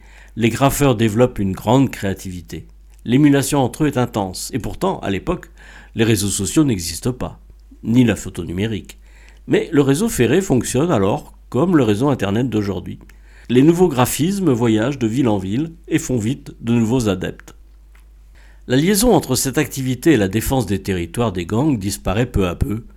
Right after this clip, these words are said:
même si les graffeurs prennent l'habitude d'agir en bande, en crew.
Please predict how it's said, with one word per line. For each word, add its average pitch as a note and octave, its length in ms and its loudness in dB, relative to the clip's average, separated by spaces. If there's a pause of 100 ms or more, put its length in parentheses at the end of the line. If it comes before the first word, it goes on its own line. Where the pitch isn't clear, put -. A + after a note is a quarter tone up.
(160)
même B2+ 220 6
si C3 160 2
les A#2+ 100 6
graffeurs B2 480 0
prennent A2 220 0
l'habitude G2 400 -4
d'agir G#2+ 380 -2
en A#2+ 100 0
bande, F2+ 420 -4 (160)
en G2+ 140 -4
crew. A2 260 -6